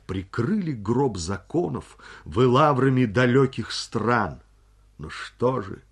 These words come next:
римских легионов значки во храмах у парфян. Давно вас ждут в родном Эребе. Вы выродки былых времён. Довольно споров.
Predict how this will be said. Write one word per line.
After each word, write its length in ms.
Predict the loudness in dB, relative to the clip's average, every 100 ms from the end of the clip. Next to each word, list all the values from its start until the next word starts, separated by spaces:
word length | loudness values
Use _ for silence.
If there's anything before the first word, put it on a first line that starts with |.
| _ _ -20
римских 880 | -4 0 2 2 0 -2 -2 -4 -2
легионов 960 | -2 0 4 4 6 4 4 0 -2 -8
значки 1040 | -6 -4 -2 0 0 -4 -6 -8 -6 -6 -10 -20 -14
во 240 | -2 -2
храмах 960 | -2 -6 0 2 2 2 0 -4 -6
у 80 | -6
парфян. 800 | -4 -4 -4 -10 -2 0 0 -4 -16 _ _ _ _ _ _ _ -20
Давно 680 | -14 -10 -6 -2 2 2
вас 200 | 2 -2 -2
ждут 500 | -8 -4 -4 -4 -8
в 80 |
родном 680 | -6 -6 -6 -4 -2 -2 -6 -6
Эребе. 640 | -6 -2 -2 -2 -6 -16 _ _ -20 -20 -18
Вы 280 | 0 2
выродки 800 | 2 4 4 6 4 0 -4 -10
былых 520 | -2 2 4 4 0 -4
времён. 600 | -2 2 2 2 -2 -12 _ _ _ _
Довольно 680 | -16 0 4 6 6 4 -2
споров. 600 | -6 -8 0 2 2 -2